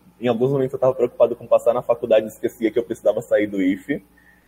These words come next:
Em alguns momentos eu tava pensando em sair do ife e esquecia que eu tinha que passar na faculdade. Então, lance da gente tá no terceiro ano também, que a Milena citou, é super importante, né?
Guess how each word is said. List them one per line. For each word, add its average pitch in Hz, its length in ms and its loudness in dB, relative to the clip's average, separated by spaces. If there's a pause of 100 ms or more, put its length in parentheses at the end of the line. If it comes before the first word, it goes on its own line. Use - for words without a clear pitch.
(120)
Em - 60 4
alguns 131 220 4
momentos 127 280 0
eu 135 60 0
tava 139 180 0
pensando 131 640 0
em 135 80 2
sair 123 280 0
do 120 180 0
ife 120 240 0
e - 20 -4
esquecia 143 400 -4
que 131 100 -10
eu 127 40 -10
tinha 131 200 -8
que - 80 -16
passar - 240 -6
na 135 80 -6
faculdade. 101 640 -4 (1040)
Então, 120 120 0
lance 120 140 0
da 120 60 2
gente 127 160 -6
tá 120 120 0
no 131 80 -2
terceiro 123 420 -2
ano 120 160 0
também, 110 320 -6
que 120 80 -14
a 117 40 -10
Milena 101 300 -4
citou, 104 380 -6
é 107 40 -4
super 117 300 -8
importante, 120 800 -4
né? 101 360 -6